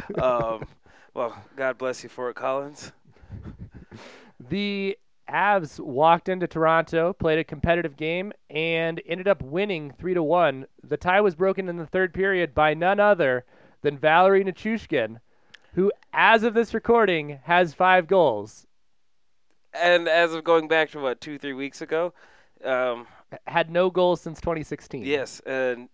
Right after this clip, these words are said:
Speaker 1: Derek, you freaking soothsayer,
Speaker 2: I
Speaker 1: you. You've
Speaker 2: He had a great goal in the Calgary game on Monday where he was standing in front of the net and he sort of leaned his whole body. He's a big guy and got the puck around the goalie in a way where you're just like, "How is this guy not a forty goal scorer?" Like, that was an incredible play.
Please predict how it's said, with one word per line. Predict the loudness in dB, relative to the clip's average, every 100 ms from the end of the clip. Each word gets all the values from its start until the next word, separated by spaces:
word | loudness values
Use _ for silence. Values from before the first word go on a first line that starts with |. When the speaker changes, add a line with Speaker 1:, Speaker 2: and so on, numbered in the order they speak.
| _ -10
Speaker 1:
Derek, | -4 -4 -4
you | -10 -18 -20 _ _ _
freaking | -14 -14 -14 -18
soothsayer, | -16 -14 -14 -10 -8 -8
Speaker 2:
I | -10
Speaker 1:
you. | -10
You've | -10 -12 -12 -16 _ _ _ _ _ _ _ _
Speaker 2:
He | -12 -2
had | 0
a | 0
great | 0 0 0 2
goal | 4 6 6
in | 2 -2 -4
the | -4
Calgary | 0 2 2 2 -2
game | -2 -2
on | -2
Monday | -2 -2 0
where | 0 0 0
he | -4 -4
was | -2 -2
standing | -2 -2 -2 -4
in |
front | -6 -6 -4
of | -6
the |
net | -2 0 0 -4 _ _ _
and | -12
he | -10
sort | -4 -2
of | 0
leaned | -4 -6 -6 -4
his | -4
whole | -2 -2
body. | 0 -2 -2 -4
He's | -6 -8
a | -4
big | -2 -2
guy | -2 0 0
and | 0
got | -2 -4
the | -4
puck | -6 -6 -4
around | -2 -2
the | -4
goalie | -4 -2 -2 -4 -6 _ _ -8
in | -4
a | 0
way | 2
where | 2
you're | 0
just | -4 -4
like, | -6
"How | 0 2 2
is | 0
this | -4
guy | 0 0 2
not | 4 2 2
a | -4
forty | -6 -6 -4
goal | 0 2 0
scorer?" | -2 -2 0 0
Like, | 0 0
that | 4 4
was | 4 0
an |
incredible | -6 -2 -2 -2 -4
play. | 0 4 4 2